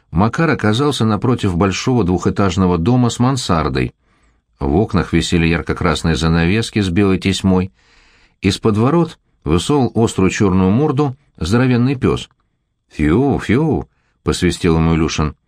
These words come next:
В ответ пес открыл пасть и лениво гавкнул.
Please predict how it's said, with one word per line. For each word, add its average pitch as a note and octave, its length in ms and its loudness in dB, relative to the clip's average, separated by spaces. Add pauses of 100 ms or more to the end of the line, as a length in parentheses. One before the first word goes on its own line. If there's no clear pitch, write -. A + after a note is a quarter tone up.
(480)
В C#2 160 -2
ответ F#2 360 -2
пес F2+ 240 0
открыл F2 340 0
пасть A#2 380 -2 (380)
и F2+ 80 2
лениво G2+ 400 0
гавкнул. C2+ 640 -2